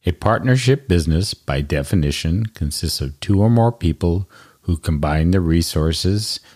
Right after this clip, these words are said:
to form a business and agree to share risks, profits, and losses. So that's your pretty standard definition. Now,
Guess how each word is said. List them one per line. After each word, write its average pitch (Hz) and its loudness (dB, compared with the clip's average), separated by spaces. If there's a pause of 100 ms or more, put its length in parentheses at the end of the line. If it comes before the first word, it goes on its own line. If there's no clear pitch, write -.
(120)
to - -6
form 85 0
a 101 4
business 92 2 (260)
and 78 0
agree 80 2
to 78 0
share 80 0
risks, 78 -2 (320)
profits, 85 -2
and 90 0
losses. 71 -4 (1120)
So 113 2
that's 143 2
your 82 2
pretty 80 -2
standard 76 -2
definition. 69 -4 (760)
Now, 95 2